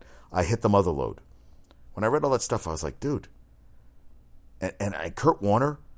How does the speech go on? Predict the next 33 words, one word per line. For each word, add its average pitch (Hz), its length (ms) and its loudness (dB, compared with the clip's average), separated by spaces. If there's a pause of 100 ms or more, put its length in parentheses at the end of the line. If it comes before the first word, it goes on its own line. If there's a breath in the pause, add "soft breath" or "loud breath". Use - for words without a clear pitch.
(200)
talked 110 200 -2
about 101 200 4
making 92 220 -2
a 78 40 -4
comeback 110 400 -2 (100)
with 85 120 -6
the 87 80 -4
team, 113 320 -4
but 98 120 -4
then 90 100 -4
they 85 100 -4
drafted. 92 400 -2
He - 60 -4
wouldn't 113 220 4
say, 98 160 2 (200 loud breath)
I 165 80 8
love 262 140 12
when 277 100 8
they 190 60 12
do 143 120 6
that 113 160 10
shit. - 220 0
Like, 101 160 2 (240 loud breath)
"Oh, 135 100 10
you 131 100 8
know, 123 100 8
I 123 60 10
was 113 120 4
thinking 151 140 2
about 139 120 4
making 110 160 2
a 92 40 -10
comeback, 107 340 4